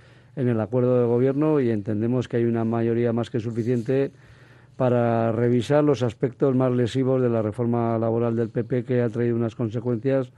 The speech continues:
que las estamos viendo en el día a día, ¿no? Como esto, el, el tema del crecimiento desmedido de, de la temporalidad, ¿no? Que en muchos casos, además,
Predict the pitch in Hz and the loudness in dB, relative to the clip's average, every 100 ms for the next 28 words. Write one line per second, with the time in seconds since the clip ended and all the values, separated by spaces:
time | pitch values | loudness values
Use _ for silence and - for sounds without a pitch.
0 | - - - - 131 117 107 135 131 110 | -20 -20 -20 -4 -2 -2 -2 -2 0 0
1 | 113 113 117 113 113 113 110 127 123 120 | -2 -2 -2 -2 -2 -2 0 0 0 -2
2 | 131 123 113 110 127 120 117 117 117 127 | -2 -2 -2 -2 -2 0 0 0 -2 -2
3 | 127 113 113 110 131 120 127 131 123 113 | -4 -2 -4 -4 -2 0 0 0 -2 -2
4 | 131 107 117 123 120 131 127 123 - - | -4 -2 -2 -2 -2 -2 -2 -4 -18 -20
5 | - - - 127 120 123 123 135 143 147 | -20 -16 -2 0 2 4 4 4 4 4
6 | 143 123 113 107 90 107 107 120 110 113 | 4 2 0 -2 -4 -2 -2 -2 -2 -2
7 | 107 107 127 131 139 139 117 110 110 113 | -2 0 0 0 -2 -2 -2 -2 -4 -6
8 | 131 113 113 113 113 120 120 | -4 -4 -2 -2 -2 -2 -4